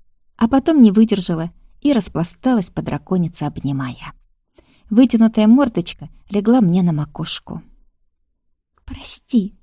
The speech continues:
шептала я. «Прости меня, я и не ведала, от чего бегу».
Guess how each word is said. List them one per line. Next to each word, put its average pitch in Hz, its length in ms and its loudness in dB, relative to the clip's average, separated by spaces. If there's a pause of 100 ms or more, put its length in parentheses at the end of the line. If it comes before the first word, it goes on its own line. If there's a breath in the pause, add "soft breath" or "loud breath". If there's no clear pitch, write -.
(160)
шептала 156 480 -10
я. 160 340 -12 (580)
«Прости 320 460 0
меня, 214 440 6 (260)
я 233 240 2
и 277 100 2
не 262 200 4
ведала, 254 400 2
от - 120 -10
чего 214 280 -2
бегу». 196 400 -2